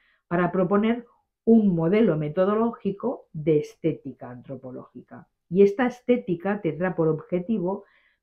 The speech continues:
descubrir las, las vertientes humanas de belleza interior, la belleza originaria de la vida".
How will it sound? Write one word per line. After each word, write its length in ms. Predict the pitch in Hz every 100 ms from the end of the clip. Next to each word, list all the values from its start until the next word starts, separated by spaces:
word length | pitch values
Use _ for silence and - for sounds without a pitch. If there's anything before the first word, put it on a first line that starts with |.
| -
descubrir 880 | 160 180 170 - 170 160 196 240
las, 520 | 208 156 139 - _ -
las 320 | 165 156 -
vertientes 760 | 156 139 - 220 226 208 170
humanas 720 | 156 147 180 202 160 202 - -
de 220 | 156 165
belleza 440 | 156 165 208 202
interior, 640 | 202 165 156 151 175 185 180 _ _ _ _ _ _ _ _ _ -
la 200 | 160 165
belleza 480 | 156 151 190 196 254
originaria 840 | 175 170 - 147 180 190 160 135
de 100 | 131
la 160 | 123 120
vida". 400 | 120 117 117 _